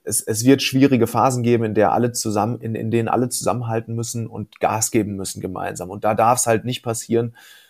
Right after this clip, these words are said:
dass jemand außer, ja, aus der Reihe tanzt und alle anderen mit runterzieht. So. Und deshalb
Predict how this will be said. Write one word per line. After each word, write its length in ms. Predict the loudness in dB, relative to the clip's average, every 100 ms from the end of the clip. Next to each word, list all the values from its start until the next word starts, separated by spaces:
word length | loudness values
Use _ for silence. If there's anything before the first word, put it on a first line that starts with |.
| _ -4
dass 180 | -2 2
jemand 340 | 4 2 2
außer, 360 | -2 0 -2 -4 _ _ _ -8
ja, 100 | -4
aus 160 | -2
der 140 | 0 4
Reihe 240 | 6 4
tanzt 400 | 2 -2 -2 -4
und 200 | -4 2
alle 120 | 4
anderen 220 | 4 2
mit 140 | -4 -6
runterzieht. 600 | -6 -6 -6 -10 -10 -14 _
So. 160 | -10 -8 -12 -20 -4
Und 80 | -2
deshalb 360 | 4 2 2